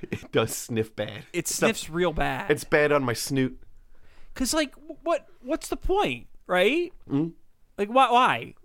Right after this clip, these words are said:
Speaker 2: why? How, how does, it just, it rubs me the wrong way. And then if you layer on top of the fact that the whole thing feels staged,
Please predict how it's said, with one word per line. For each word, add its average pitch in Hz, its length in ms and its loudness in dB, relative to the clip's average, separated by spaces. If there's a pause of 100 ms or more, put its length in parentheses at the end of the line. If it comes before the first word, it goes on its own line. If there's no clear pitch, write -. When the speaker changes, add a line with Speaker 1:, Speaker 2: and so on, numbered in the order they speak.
Speaker 2:
why? 131 340 0 (2000)
How, 196 200 2
how 247 220 4
does, 294 320 -2 (380)
it 190 120 4
just, - 220 2 (1160)
it 175 160 0
rubs 208 280 4
me 202 60 2
the 226 100 0
wrong 139 280 2
way. 110 260 -6
And 165 140 2
then 208 140 6
if 190 80 2
you 202 100 0
layer 214 240 4
on 202 100 2
top 180 180 6
of 180 40 -2
the 165 60 2
fact 156 300 4
that 143 180 0
the 143 80 0
whole 180 160 4
thing 156 300 0
feels 143 260 0
staged, 135 760 -4